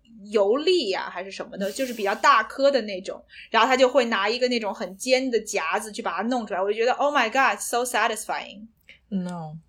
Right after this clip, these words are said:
Speaker 2: oh my God.
Speaker 1: 另外一个，我觉得就是我们刚刚不是提到说你不管做什么，你和对方都要觉得舒服嘛。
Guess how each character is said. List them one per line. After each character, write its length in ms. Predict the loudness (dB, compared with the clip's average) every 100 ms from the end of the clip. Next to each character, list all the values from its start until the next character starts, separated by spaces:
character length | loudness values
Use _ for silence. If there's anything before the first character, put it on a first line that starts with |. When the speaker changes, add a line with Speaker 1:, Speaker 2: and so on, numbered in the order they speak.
| _
Speaker 2:
oh 140 | -8 -4
my 280 | -4 -6
God. 380 | -8 -10 -10 -10 -12 -16 _ _ _ _ _ _
Speaker 1:
另 180 | -6 -4
外 220 | 2 2
一 140 | 2 2
个， 380 | 2 2 2 2
我 120 | 0
觉 200 | 2 2
得 160 | 2 2 0
就 120 | 0
是 120 | 0 -4 -10
我 80 | 0
们 400 | 2 2 0 -2
刚 180 | 0 2
刚 120 | 0
不 100 | -2
是 80 | -4
提 180 | -4 2
到 160 | 2
说 260 | 2 -2 -4
你 140 | -6
不 140 | -6 0
管 180 | 0
做 220 | 2 0 0
什 140 | -4
么， 240 | -8 -10
你 200 | -10 -12 -6
和 180 | -2
对 240 | 2 2 2
方 280 | 0 -2 2
都 60 |
要 140 | 2 2
觉 160 | -2
得 100 | -4
舒 320 | -4 -8 -8
服 200 | -10 -10
嘛。 220 | -10 -12